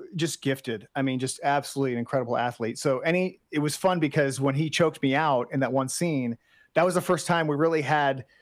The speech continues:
that, you know, that sort of one-on-one interaction. Um, I got to be one of the stormtroopers, uh, where, I forget what episode it was, but he was, he was across that big, it was that big, uh, sort of lo-, that sort of volcano, uh,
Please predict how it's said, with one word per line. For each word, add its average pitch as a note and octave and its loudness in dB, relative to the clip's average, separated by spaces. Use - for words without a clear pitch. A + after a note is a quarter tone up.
that, D#3 2
you D#3+ 2
know, C#3+ 4
that B2+ 0
sort E3+ 2
of C#3 -2
one-on-one C#3 0
interaction. C3+ -2
Um, A#2+ -2
I C#3 2
got D#3 2
to D3+ -6
be D#3+ 0
one D3+ 0
of C#3 -2
the C3+ -2
stormtroopers, C#3+ -2
uh, B2 0
where, C3+ -2
I C3+ -6
forget F#3+ -2
what E3 2
episode C#3 -2
it B2+ -4
was, B2+ 0
but B2+ 0
he D#3 -2
was, C#3+ -2
he D3 -4
was D3 0
across D#3+ 0
that C#3 -2
big, D#3 0
it E3 2
was D3 0
that C#3+ 0
big, F#3 0
uh, C#3 2
sort E3+ 0
of B2 -2
lo-, C3+ 2
that C3 0
sort E3+ 0
of C3 -2
volcano, B2+ 0
uh, A#2 2